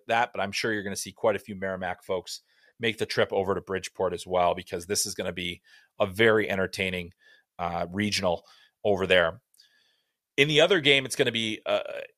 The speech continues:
a, a unique matchup as well. Harvard versus Ohio State. Now, Ohio State has had a very up and down season, but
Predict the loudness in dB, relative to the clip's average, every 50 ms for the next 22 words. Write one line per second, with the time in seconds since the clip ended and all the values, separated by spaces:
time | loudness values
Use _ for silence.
0 | -10 -8 -8 -8 -8 -8 -8 -8 -6 -4 -4 -4 -2 -2 -4 -2 2 4 4 4
1 | 4 2 0 -2 -2 -4 0 4 4 6 6 4 4 4 6 6 4 2 -2 -2
2 | -2 -4 -2 0 -2 -2 0 2 2 2 2 2 2 2 2 2 2 0 -2 -2
3 | -2 -2 -2 0 0 2 2 4 4 4 4 4 4 4 2 2 2 2 0 0
4 | 2 0 2 2 0 0 0 0 -2 0 0 0 0 -2 -4 -2 0 0 0 0
5 | 0 -4 -6 -6 -6 -6 -6 -8 -8 -8 -10 -12 -14 -18 -20 _ _ _ _ _
6 | _ _ _ _ _ 4 4 4 4